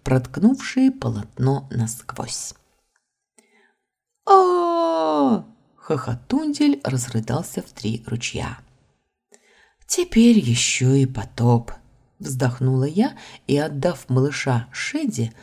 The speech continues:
подняла остатки портрета. «Вещи,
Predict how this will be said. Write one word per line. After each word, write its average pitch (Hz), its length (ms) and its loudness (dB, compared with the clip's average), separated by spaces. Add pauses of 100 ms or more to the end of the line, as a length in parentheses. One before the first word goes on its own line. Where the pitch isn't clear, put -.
(280)
подняла 139 640 0
остатки - 540 -6
портрета. - 720 -10 (880)
«Вещи, 214 800 0